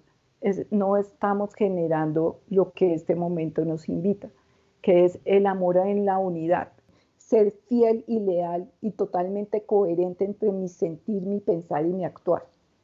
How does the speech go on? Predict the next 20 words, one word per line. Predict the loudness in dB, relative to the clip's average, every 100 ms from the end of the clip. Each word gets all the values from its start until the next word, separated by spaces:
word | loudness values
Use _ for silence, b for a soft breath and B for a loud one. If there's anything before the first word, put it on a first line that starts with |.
| _ _ _ _ _ _ _ _ _ 0
Eso | 0 0 -6 -10 _ _ _ 2
es | 4
la | 4 4
unión | 4 2 2 2 2
de | 2
los | 0 -4
opuestos. | -8 -6 -6 -6 -14 -20 _ _ _ _
Somos | -6 0 2 0 0
uno | 2 2
y | 2
lo | 2
mismo. | 0 -4 -8 -12 -14 _ _ _
Somos | -6 -2 0 0 0
seres | 2 4 2 -2 _
que | 0 0
en | 2
realidad | 0 2 2 2 2
tenemos | -2 -2 -4 -4
una | -2 0
esencia | -2 2 2 2 -4 -6 -6